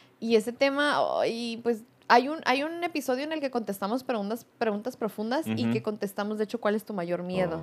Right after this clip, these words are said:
Speaker 2: Ay, sí.
Speaker 1: Y si no lo han ido a ver, se los dejo aquí, porque ahí sí como que hablamos más de nosotros. Em,
Speaker 2: ¿Esa
Speaker 1: nos
Speaker 2: fue tu
Speaker 1: exponemos.
Speaker 2: respuesta?
Speaker 1: Eh, sí, miedo a la muerte.
Speaker 2: Sí.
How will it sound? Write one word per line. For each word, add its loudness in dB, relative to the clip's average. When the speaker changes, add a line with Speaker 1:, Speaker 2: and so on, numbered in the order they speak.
Speaker 2:
Ay, -10
sí. -10
Speaker 1:
Y 0
si -4
no 2
lo 2
han -2
ido 2
a 6
ver, 6
se -2
los 0
dejo 0
aquí, -2
porque -4
ahí -2
sí -8
como -8
que -6
hablamos -4
más -6
de -4
nosotros. -6
Em, 0
Speaker 2:
¿Esa 0
Speaker 1:
nos 4
Speaker 2:
fue 4
tu 4
Speaker 1:
exponemos. 2
Speaker 2:
respuesta? -4
Speaker 1:
Eh, -4
sí, -8
miedo 0
a 2
la 2
muerte. -4
Speaker 2:
Sí. -8